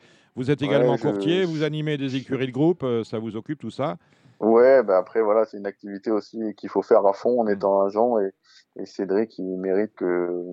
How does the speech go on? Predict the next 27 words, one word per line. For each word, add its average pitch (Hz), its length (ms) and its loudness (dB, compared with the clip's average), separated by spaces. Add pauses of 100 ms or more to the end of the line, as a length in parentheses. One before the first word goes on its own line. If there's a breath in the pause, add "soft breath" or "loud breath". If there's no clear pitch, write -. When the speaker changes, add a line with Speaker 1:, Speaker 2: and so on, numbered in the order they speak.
(880 loud breath)
Speaker 2:
qu'on, 117 500 4
qu'on 120 180 0
lui 117 140 2
consacre 113 640 2
beaucoup 113 260 -2
de 113 60 -20
temps 165 400 4
et, 143 120 -2
euh, 107 580 -2
voilà, 90 300 -2
mais 104 60 -2
après, 90 320 -4
je, 92 60 -14 (300)
comme 104 200 -10
je 95 100 -12
l'ai 92 140 -8
dit, 107 160 -8
hein, 101 60 -4
je 92 120 -6
reste 98 360 -2 (420 soft breath)
l'un 110 160 -2
de 107 160 -2
ses 104 180 -6
plus 110 200 -6
fervents 104 340 2
supporters 107 540 -2
Speaker 1:
Mhm. 98 260 -2